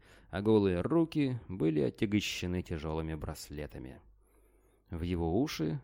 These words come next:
были продеты женские серьги. В целом его облик являл собой варварство, до того фантастическое, что Кармак невольно изумился, тогда как обычный человек на его месте ужаснулся бы.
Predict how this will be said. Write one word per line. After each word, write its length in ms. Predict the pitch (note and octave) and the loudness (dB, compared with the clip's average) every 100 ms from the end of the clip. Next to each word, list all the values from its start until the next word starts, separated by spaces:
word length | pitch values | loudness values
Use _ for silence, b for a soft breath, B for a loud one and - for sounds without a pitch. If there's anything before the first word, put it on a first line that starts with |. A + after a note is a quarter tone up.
| - | -6
были 260 | F#2+ F3 | 0 0
продеты 680 | E3 A#2 E2+ G2 A#2 A#2 A2 F#2+ | 2 0 2 2 0 -2 -4 -6
женские 540 | E2 F2+ F2 - F2 | -2 0 -2 -4 -6
серьги. 580 | - - E2+ D#2+ D#2+ C#2+ - _ _ _ _ _ _ _ _ | -4 -2 -2 -2 -6 -6 -14 _ _ _ _ _ _ _ _
В 120 | - - | -14 -2
целом 360 | D#3 F#3 D#3 | 4 6 6
его 380 | G#2 G2+ G2+ F#2+ | 6 8 8 8
облик 340 | E2 E2+ - - | 6 -2 -6 -6
являл 420 | G#2+ G#2+ A2 B2 A2 | 2 4 6 6 4
собой 380 | G#2+ G2 G2+ | 0 4 4
варварство, 960 | E2+ A2+ A#2 G2 F#2 E2+ - F2 F2 D2 | 4 6 6 6 2 -2 -4 -2 -2 -2
до 140 | F2 F2+ | -4 0
того 220 | D#3 G3+ | 4 2
фантастическое, 1000 | - G2+ F#2+ F2+ - G2 E2 - - - | 2 0 0 -2 -4 -6 -6 -10 -12 -12
что 220 | - C#3 | -4 0
Кармак 480 | - C3+ A#2+ B2 - B B A#2 | 4 6 8 6 2 B B -2
невольно 580 | A#2 G#2+ G2+ G#2+ A2+ | 0 4 6 6 4
изумился, 720 | A2 A2+ F#2 F#2 F#2 - E2 - b _ | 2 4 4 2 0 -4 -6 -8 b _
тогда 320 | - E2+ D#2+ - | -6 -4 -4 -4
как 220 | E2 - - | -8 -10 -12
обычный 480 | D2+ E3 - E3 | -2 -2 -2 -6
человек 440 | - C#3 C#3 C3 - | -4 -2 0 0 0
на 80 | A#2+ | 0
его 200 | A#2 G#2+ | 4 4
месте 440 | G2 - - E2 A2 | 2 -2 -6 -4 0
ужаснулся 760 | F#2 F#2 - - E2 D2+ - | 2 0 -2 -6 -6 -6 -12
бы. 180 | D#2 | -12